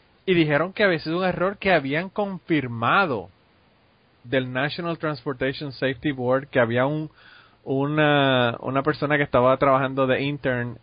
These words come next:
eh, de verano, que le había confirmado esa información. Y obviamente eso es falso, o sea,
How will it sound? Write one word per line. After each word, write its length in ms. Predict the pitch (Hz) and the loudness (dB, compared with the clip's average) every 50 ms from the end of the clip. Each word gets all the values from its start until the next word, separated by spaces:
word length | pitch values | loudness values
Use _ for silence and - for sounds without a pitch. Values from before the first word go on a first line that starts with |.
| - | -6
eh, 260 | - 120 117 110 110 113 | -2 0 0 2 2 4
de 80 | 120 117 | 4 6
verano, 480 | 117 117 120 123 120 113 110 110 - - _ - | 6 6 6 4 2 2 -2 -6 -10 -14 _ -4
que 100 | - 117 | -2 0
le 60 | 113 | 0
había 220 | 107 107 107 110 | 0 0 -2 -4
confirmado 460 | 110 131 135 131 - 139 123 120 117 120 | -6 -6 -8 -6 -6 -6 -4 -4 -4 -4
esa 100 | 127 135 | -4 -6
información. 600 | 127 127 127 127 123 120 120 - 107 98 95 113 - - _ _ _ _ _ _ _ _ _ - | -6 -4 -4 -4 -4 -4 -4 -4 -6 -8 -8 -10 -16 -20 _ _ _ _ _ _ _ _ _ -8
Y 80 | 98 | -6
obviamente 360 | 98 95 98 98 95 92 117 | -4 -2 -2 -2 -2 0 0
eso 240 | 117 117 - 95 92 - _ _ - - - | 0 0 0 -2 -2 -4 _ _ -20 -18 -16
es 100 | - - | -16 -8
falso, 420 | - - - 110 123 - - 90 87 | -2 0 0 0 0 -2 -4 -6 -6
o 60 | 90 | -6
sea, 240 | - - 90 73 - | -6 -4 -4 -4 -4